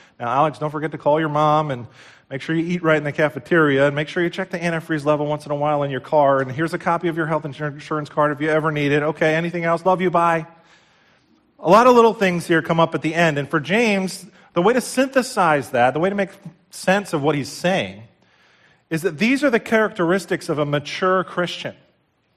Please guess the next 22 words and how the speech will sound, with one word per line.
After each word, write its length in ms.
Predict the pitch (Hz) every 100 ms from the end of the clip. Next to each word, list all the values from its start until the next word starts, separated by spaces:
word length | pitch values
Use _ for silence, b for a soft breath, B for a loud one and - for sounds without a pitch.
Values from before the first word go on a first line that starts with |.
| b b b b
And 100 | 165
here 220 | 165 233
at 100 | 226
the 140 | 220 202
end, 160 | 214
he 80 | 196
gives 220 | 175 202
us 160 | 185 -
four 400 | - 226 226 220
more 280 | 196 196 196
characteristics 960 | 190 185 180 - 165 165 156 139 -
of 160 | - 131
Christian 420 | - 156 - 143
maturity 520 | 139 - 131 123 - 113
before 320 | 113 - 120
he 60 |
closes. 640 | 117 120 104 - 87 - - _ _ _ _ _ _ _
Four 300 | - 185 185
characteristics. 880 | 175 156 - 123 117 107 - - - _ _ _ _ _ _ _
They 200 | 120 143
are 120 | 147
patience, 680 | - 165 180 - 180 - -